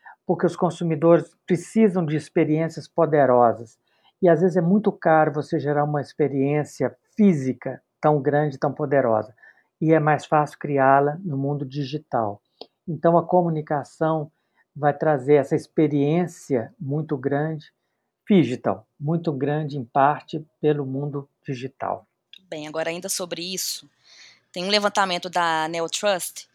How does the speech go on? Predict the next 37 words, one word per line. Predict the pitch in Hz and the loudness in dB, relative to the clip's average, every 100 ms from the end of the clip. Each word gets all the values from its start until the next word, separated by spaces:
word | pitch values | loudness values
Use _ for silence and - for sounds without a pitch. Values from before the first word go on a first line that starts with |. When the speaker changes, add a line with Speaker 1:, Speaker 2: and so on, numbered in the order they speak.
| _ _ | _ _
Speaker 2:
que | - | -8
fala | - 262 247 | 2 2 2
que | |
a | 262 | -4
categoria | 247 214 208 196 | -6 -4 -4 -4
de | 196 | -6
produtos | 196 196 185 - - | -6 -6 -6 -8 -4
mais | 190 214 | -4 -4
vendidos | 208 202 196 175 185 | -6 -6 -6 -10 -12
da | 175 180 | -10 -10
in-, | 175 | -8
na | 185 | -4
internet | 180 196 190 180 170 185 | -4 -2 -4 -2 -4 -6
nesse | 175 - | -8 -8
período, | 170 165 185 170 156 | -8 -6 -8 -10 -16
né, | 170 170 | -14 -10
da | 165 | -10
pandemia, | - 165 170 185 | -10 -10 -8 -6
entre | 160 185 | -8 -6
março | 185 208 320 247 | 0 0 0 -6
de | 214 | -6
dois | 214 | -6
mil | 202 | -6
e | 196 | -8
vinte | 165 156 - 175 - | -10 -8 -8 -8 -10
e | 185 220 240 | -10 -6 -6
o | |
mesmo | 196 196 | -6 -6
mês | 180 165 160 | -8 -8 -8
agora | 156 156 | -8 -8
em | 160 | -8
dois | 160 | -10
mil | 156 170 | -10 -14
e | |
vinte | 165 160 - | -10 -6 -4
e | |
um, | 214 | -6